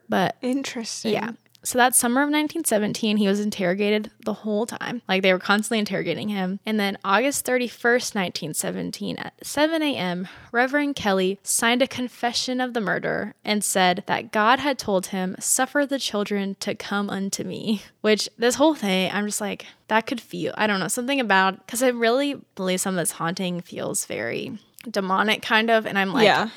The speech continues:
Speaker 1: some of the things that I'll tell you, like, everything about him, just like, this guy could have been messing with some bad stuff. And
Speaker 2: Yeah.
Speaker 1: like, so later he did withdraw his confession before trial, before he went for a jury. And they were like, "Oh, he was interrogated a lot.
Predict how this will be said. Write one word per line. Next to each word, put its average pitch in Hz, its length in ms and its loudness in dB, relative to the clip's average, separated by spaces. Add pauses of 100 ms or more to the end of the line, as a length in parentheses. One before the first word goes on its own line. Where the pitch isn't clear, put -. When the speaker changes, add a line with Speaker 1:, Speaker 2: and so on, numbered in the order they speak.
(240)
Speaker 1:
some 240 200 2
of 254 120 4
the 240 160 0
things 196 280 -2
that 196 100 4
I'll 190 80 2
tell 190 200 -2
you, - 80 -6
like, 202 220 -4
everything 277 320 6
about 208 220 6
him, 202 80 0
just - 100 -4
like, 185 320 -2
this 233 160 0
guy 285 220 4
could 214 260 -2
have 180 80 0
been 165 140 -6
messing 160 320 -6
with - 160 -8
some - 200 -8
bad - 280 -8
stuff. - 500 -6
And 233 120 2
Speaker 2:
Yeah. 190 200 4
Speaker 1:
like, - 200 -4 (180)
so 220 180 0
later 240 520 2 (440)
he 226 140 -2
did 226 280 4
withdraw 202 720 2
his 233 260 0
confession 190 480 0
before 190 440 2
trial, - 580 0
before 208 220 0
he 208 40 2
went 185 160 -2
for 202 120 2
a 196 60 0
jury. 208 500 -4
And 208 260 0
they 196 100 8
were 190 120 4
like, 190 320 -2
"Oh, 247 180 0
he 247 140 -4
was 302 160 0
interrogated 214 680 2
a 185 60 0
lot. 180 480 0